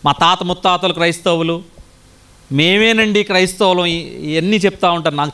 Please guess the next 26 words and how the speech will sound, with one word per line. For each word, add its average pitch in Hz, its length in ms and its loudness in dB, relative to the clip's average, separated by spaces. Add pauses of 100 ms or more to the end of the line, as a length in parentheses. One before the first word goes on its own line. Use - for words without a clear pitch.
చాలా 165 200 2
ఎగటగా 160 320 0
ఉంటుంది 117 260 -4
కొన్నిసార్లు. 117 420 -10 (1600)
అందరూ 233 260 4
క్రైస్తవులు 294 460 2
కాదు. 285 520 2 (240)
క్రీస్తుని 302 420 2
మనం 277 240 2
చూపించలేకపోతే, 247 920 0 (260)
రక్షణ 277 300 0
పొందితే 277 420 0
సరిపోదు, 285 680 2 (840)
మారు 190 260 4
మనసు 285 260 0
ఒక్కటే 294 280 0
సరిపోదు, 285 640 0 (640)
అంతం 294 560 2
వరకు 320 260 2
కూడా 247 460 2
క్రీస్తుని 269 680 0
నీ 233 140 2
జీవితం 269 400 2
ద్వారా 277 160 2
నువ్వు 277 180 -2
చూపించాలి. 269 600 0